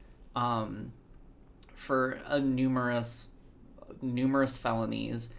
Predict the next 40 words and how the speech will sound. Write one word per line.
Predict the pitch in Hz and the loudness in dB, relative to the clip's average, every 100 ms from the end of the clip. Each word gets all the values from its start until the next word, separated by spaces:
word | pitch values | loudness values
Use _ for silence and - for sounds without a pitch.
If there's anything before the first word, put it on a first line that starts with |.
| - - - | -16 -16 -16
She | - - | -6 4
got | 143 139 | 6 6
in | 143 | 4
a | 135 | 2
six-hour | - 170 - 156 139 | 2 2 2 2 2
standoff | - - 113 120 131 131 - | 2 0 0 2 4 2 2
with | 131 123 - | -4 -4 -10
police, | - 120 110 110 127 113 98 - - - - - - - - - - - - | -6 -2 0 0 0 0 -2 -2 -2 -4 -10 -20 -20 -20 -20 -14 -14 -8 2
um, | 127 120 117 110 110 110 - | 4 6 4 2 -2 -6 -10
wandering | - 127 123 127 120 | -4 2 2 2 2
around | 120 117 113 | 2 2 2
her | 123 | -2
Palm | - 120 117 | -4 -2 -2
Springs | 117 - 113 113 | -2 -4 -4 -4
home | - 117 117 | -6 -6 -4
with | 113 110 | -4 -4
a | |
gun. | 113 107 95 104 117 - - - - - | -4 -4 -4 -6 -8 -10 -18 -20 -20 -10
So | - | -4
not | 143 143 139 | 4 4 4
great. | 117 107 95 - | 0 -2 -2 -2
But | 160 | 0
she | - | 2
just | 196 208 - | 4 4 6
got | 208 | 6
out | 196 180 | 8 6
of | |
jail | 165 151 143 | 4 4 6
last | 127 120 127 - | 8 8 8 2
year | 117 113 | 0 0
and | 110 123 | 0 0
did | 131 139 | 0 0
a | |
few | 139 143 | 0 0
interviews | 127 123 123 123 117 | 0 -2 -2 -2 -2
about | 117 113 107 | 0 -2 -2
how | 120 | -2
she | 113 - 120 | -2 -2 -4
thought | 113 - 113 113 - | -4 0 0 0 -2
that | 107 107 101 | 0 0 -2